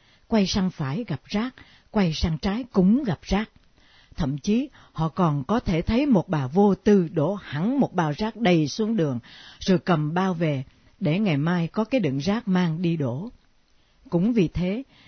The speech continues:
nhiều con đường ở Hà Nội trở thành những bãi rác tự phát từ hồi nào. Hỏi người dân gần mấy đống rác đó, họ nói chỉ cần người đi đường ném một bịch rác nhỏ trước cửa nhà họ vào buổi tối, thì sáng hôm sau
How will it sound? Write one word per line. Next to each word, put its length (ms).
nhiều 220
con 280
đường 240
ở 120
Hà 220
Nội 320
trở 200
thành 300
những 240
bãi 160
rác 360
tự 200
phát 360
từ 100
hồi 220
nào. 280
Hỏi 240
người 200
dân 300
gần 300
mấy 160
đống 140
rác 220
đó, 240
họ 180
nói 280
chỉ 120
cần 340
người 220
đi 180
đường 320
ném 280
một 140
bịch 220
rác 280
nhỏ 240
trước 320
cửa 100
nhà 180
họ 280
vào 220
buổi 240
tối, 340
thì 140
sáng 240
hôm 160
sau 260